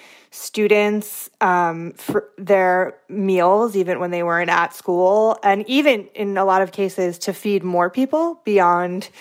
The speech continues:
just the students. Um, but it's, you know, a lot of advocacy groups have said it kind of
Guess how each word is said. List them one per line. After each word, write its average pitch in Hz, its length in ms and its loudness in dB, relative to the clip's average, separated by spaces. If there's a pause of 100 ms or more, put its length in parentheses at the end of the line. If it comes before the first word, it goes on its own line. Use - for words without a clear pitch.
(440)
just 180 380 -2
the 190 80 -6
students. 214 800 -2 (100)
Um, 185 580 -2
but 233 420 0
it's, - 460 -8 (840)
you 254 100 -2
know, 247 160 4
a - 20 -2
lot 214 200 2
of 226 80 -6
advocacy 214 480 -6
groups 196 240 -8
have 190 120 -8
said 185 280 -4
it 185 120 -6
kind 190 220 -6
of 180 200 -6